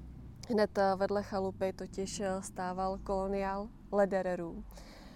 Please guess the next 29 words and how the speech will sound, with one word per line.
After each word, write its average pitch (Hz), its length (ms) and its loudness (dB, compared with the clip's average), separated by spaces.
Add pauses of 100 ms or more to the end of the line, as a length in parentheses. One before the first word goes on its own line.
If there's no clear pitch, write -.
(180)
Ledererovi 196 760 2
byli 190 280 -2
s - 120 -14
Kónovými 190 640 -2
příbuzní 180 680 -6 (340)
a 175 360 2
Věrka 185 380 -2
do 180 100 -4
Dobříva 180 420 -4
jezdila. 175 580 -2 (1000)
Eh, 180 640 -4 (680)
ten 214 100 4
náš, 214 340 4
eh, 190 140 4
statek, 196 380 0
ta 185 120 -4
naše 190 240 -4
chalupa 190 600 -2
byla 190 280 0
vlastně 190 280 -6
těsně 196 360 -6
hned 190 300 -2
vedle 196 400 -2 (120)
a 185 280 -2 (440)
vlastnili 196 500 -2
ji 196 260 -2
moc 185 340 -6
milí 196 360 0
lidi. 185 380 0